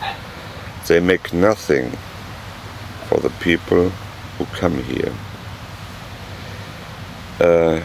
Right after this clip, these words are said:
here is no show, here is no, no, here's nothing you make together. Everyone is sitting here and playing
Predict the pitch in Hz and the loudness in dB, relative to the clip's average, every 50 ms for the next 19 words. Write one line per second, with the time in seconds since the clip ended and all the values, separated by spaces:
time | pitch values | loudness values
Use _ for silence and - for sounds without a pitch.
0 | 82 - - 95 95 90 - - 95 82 - - - - 85 85 82 82 80 76 | -4 -4 2 6 6 6 6 6 4 4 2 0 2 4 6 6 8 8 8 6
1 | 73 71 - - - - - 85 80 80 80 80 82 80 78 78 - - - - | 4 4 2 2 2 4 6 6 6 6 6 4 2 0 -2 -4 -10 -10 -8 -2
2 | 80 80 78 80 - - - - - - 78 78 78 78 76 73 73 73 73 - | 0 2 2 2 2 2 2 0 0 2 4 4 6 8 8 8 6 6 4 0
3 | - - - - - - - - - - - - - - - - - - - - | -6 -12 -12 -10 -10 -10 -10 -10 -12 -12 -12 -12 -12 -12 -12 -12 -14 -12 -10 -8
4 | - - - - - - - - - - - - - - - - 95 92 92 90 | -8 -8 -8 -10 -12 -12 -12 -12 -12 -8 -4 -4 -4 0 2 4 6 8 8 8
5 | 90 85 76 - - - - - - - - - - - - - - - - - | 8 6 4 0 -2 -4 -8 -14 -14 -14 -10 -8 -8 -8 -8 -10 -12 -14 -12 -14
6 | - - - - - - - - - - - 92 107 107 95 - 110 107 123 120 | -12 -12 -12 -12 -12 -12 -12 -12 -12 -4 0 4 4 4 4 4 2 4 4 4
7 | 104 - - 87 80 82 82 85 85 90 92 87 - - - 85 82 90 95 87 | 2 4 2 4 4 6 6 6 6 6 4 4 2 0 0 2 6 6 6 6
8 | 76 69 67 64 - - - - 127 127 113 101 92 98 95 92 87 82 - - | 8 6 4 4 4 -2 2 2 4 6 6 6 6 6 4 4 4 2 2 2
9 | - 110 - - 110 107 104 98 101 107 110 117 127 127 127 - - - - - | 0 2 2 2 2 4 4 4 4 4 6 4 4 2 -2 -10 -12 -12 -12 -12
10 | - - - - - - - - - - 82 80 - - - 85 80 82 85 87 | -12 -12 -12 -12 -14 -14 -14 -14 -4 0 0 0 0 4 6 6 8 8 6 4
11 | 98 101 | 2 -2